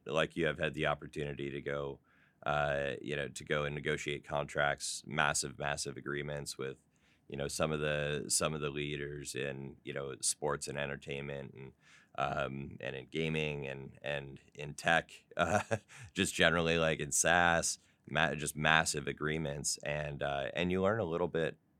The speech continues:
from, from everybody, and, you know, I think a lot of those people I'm, I'm fortunate enough to, to still call, you know, uh, at least,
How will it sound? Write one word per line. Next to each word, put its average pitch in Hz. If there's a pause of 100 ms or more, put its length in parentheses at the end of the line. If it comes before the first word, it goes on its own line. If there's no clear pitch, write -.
(100)
from, 78
from 76
everybody, 78
and, 69 (360)
you -
know, 76
I 76
think 78
a 78
lot 78
of 78
those 73
people 73
I'm, 71 (100)
I'm 78
fortunate 76
enough 73
to, 65 (100)
to 69
still 69
call, 69 (120)
you 73
know, 69
uh, 58 (200)
at -
least, -